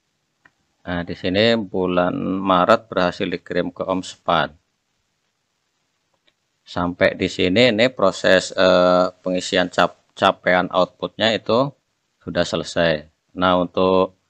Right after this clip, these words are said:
eh, untuk mengecek, untuk mengetahui, eh, berhasil atau belum dalam pengiriman capaian output,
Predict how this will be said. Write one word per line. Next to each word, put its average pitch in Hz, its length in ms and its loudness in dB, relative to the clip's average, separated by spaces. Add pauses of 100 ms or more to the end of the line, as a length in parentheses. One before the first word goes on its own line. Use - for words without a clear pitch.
(340)
eh, 92 1000 0 (100)
untuk 92 400 -8 (640)
mengecek, 92 560 2
untuk - 320 -6
mengetahui, 92 1120 0
eh, 90 460 -2 (180)
berhasil 90 560 -2
atau 87 320 0
belum 90 640 -4 (800)
dalam 90 720 0
pengiriman 90 640 -2
capaian 87 480 -2
output, 110 560 0